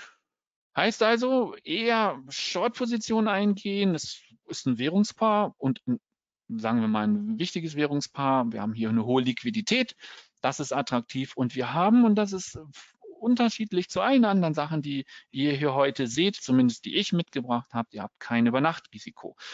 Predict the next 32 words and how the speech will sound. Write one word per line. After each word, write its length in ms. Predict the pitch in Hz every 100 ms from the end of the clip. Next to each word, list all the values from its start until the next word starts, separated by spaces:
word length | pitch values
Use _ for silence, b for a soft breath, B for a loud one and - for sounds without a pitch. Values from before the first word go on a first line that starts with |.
| B B
Das 200 | - 127
ist 140 | 143 147
natürlich 400 | 143 - 131 156
auch 140 | 156
attraktiv. 520 | 156 - 135 - 127
Ihr 100 | 117
könnt 220 | 110 131 117
die 60 |
Position 600 | 110 110 - - 127 120 B B B B
morgens 400 | - 123 117 117
eingehen 560 | - 127 143 139 135 131
und 180 | 110 -
mittags 400 | 110 - 107 -
dann 140 | 101
verkaufen. 580 | - 85 139 151 - 156
Und 140 | 120
ich 100 | 110
habe 160 | 117 110
euch 100 | 104
das 160 | 101 -
hier 200 | 113 110
mal 180 | 107
gezeigt. 480 | 110 - 226 226 -
Dienstags 400 | 262 233 175 -
vormittags 720 | - 175 160 151 139 - - - _ _ -
Short 520 | - 247 240 240 - -
auf 220 | 156 160
das 260 | 123 -
Cable 420 | - 190 202 185 180 B B B B
und 360 | 143 139 143 -
ihr 280 | 127 123 117
habt 340 | 117 _ -